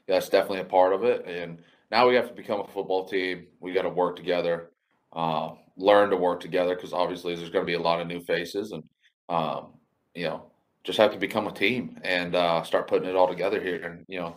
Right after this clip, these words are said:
that'll build through the off season and obviously into training camp. So,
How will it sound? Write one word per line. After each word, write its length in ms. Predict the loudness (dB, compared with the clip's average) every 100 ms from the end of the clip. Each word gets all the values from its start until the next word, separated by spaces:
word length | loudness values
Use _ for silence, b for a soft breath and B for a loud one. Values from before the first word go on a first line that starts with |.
| -4
that'll 200 | -2 -2
build 380 | 0 2 2 0
through 100 | -2
the 120 | 2
off 220 | 2 2
season 400 | -2 -4 -6 -10
and 180 | -12 -14 b b _
obviously 460 | 2 4 0 -2 -4
into 120 | -4
training 360 | 0 0 0 -4
camp. 320 | -6 -6 -8
So, 440 | -4 -2 -2 -6